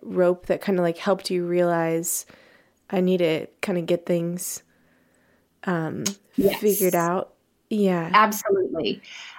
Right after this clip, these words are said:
Speaker 2: I had just had my fourth baby, and, um, I talk about it in the book. I had just, it was kind of like, you know, when a drug addict,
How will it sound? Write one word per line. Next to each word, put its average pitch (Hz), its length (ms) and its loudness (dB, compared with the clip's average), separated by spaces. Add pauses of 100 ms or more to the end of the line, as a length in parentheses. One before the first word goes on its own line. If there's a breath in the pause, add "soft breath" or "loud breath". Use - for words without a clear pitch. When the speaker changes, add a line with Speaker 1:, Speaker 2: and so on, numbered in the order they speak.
(140 loud breath)
Speaker 2:
I 208 80 6
had 226 320 4
just 240 260 4
had 262 160 6
my 208 160 6
fourth 226 440 4
baby, 226 560 4 (520 soft breath)
and, 196 680 6 (240)
um, 180 640 4 (120)
I 202 100 6
talk 240 300 4
about 202 240 6
it 196 100 4
in 185 120 4
the 180 80 2
book. 185 280 4
I 190 100 6
had 190 160 2
just, 202 340 2
it 226 80 8
was 208 180 4
kind 277 200 2
of 277 60 4
like, 226 220 6
you 226 60 6
know, 233 340 4
when 202 400 4
a 196 120 4
drug 202 300 4
addict, 196 460 4